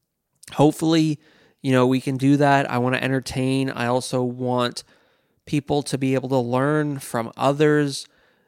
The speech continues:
As, you know, people, a lot of people have different dreams in their life. And I'm a big believer that you can do anything you want in life. You just have to work at it. And, you know, say you wanna be a musician. I wanna bring a musician on and, you know,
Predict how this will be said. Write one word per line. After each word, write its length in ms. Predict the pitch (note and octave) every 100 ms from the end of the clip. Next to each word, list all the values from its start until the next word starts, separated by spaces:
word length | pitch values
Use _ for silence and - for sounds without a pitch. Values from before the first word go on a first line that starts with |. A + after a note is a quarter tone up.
| _ _ _
As, 460 | A#2 A#2 A2 A#2 - _
you 140 | B2+
know, 260 | A#2+ A2+ A#2
people, 500 | - D3+ D3+ D3+ C#3+
a 40 |
lot 200 | D#3 E3
of 60 | F#3
people 260 | F#3 E3+ D#3+
have 140 | C3+
different 320 | C#3+ - C3
dreams 420 | A#2 A#2+ A2+ G#2
in 80 | G#2+
their 120 | A#2
life. 280 | B2+ G2+ A#2+
And 140 | B2 B2+
I'm 120 | C#3
a 100 | C3+
big 280 | B2+ C3 C3
believer 440 | B2+ A#2+ B2 B2
that 180 | A#2 A#2
you 100 | A#2+
can 120 | C3+
do 160 | B2 A#2
anything 320 | A#2 B2 A#2+
you 140 | A#2+
want 520 | A#2 A2+ B2 D3+ - - _ _ _ -
in 240 | C3+ C#3
life. 300 | C#3+ D3 D#3
You 60 | C#3
just 220 | B2 -
have 160 | A#2 -
to 80 |
work 320 | A2+ A2+ A#2+ C#3
at 180 | D3
it. 240 | D3+ F#3 - _ _ _ -
And, 160 | C#3
you 60 | C#3+
know, 160 | C#3+ C3+
say 180 | -
you 140 | E3 E3+
wanna 180 | C#3+ C3
be 140 | B2
a 40 |
musician. 580 | A2+ A2 A2+ - - G#2+ - - _
I 80 | B2+
wanna 160 | C#3 C#3+
bring 200 | D3 C#3+
a 40 |
musician 460 | C3 B2 C3+ - C3
on 340 | A#2 A#2 A#2+ - _ _ _
and, 100 | C3
you 100 | A#2
know, 280 | A#2 -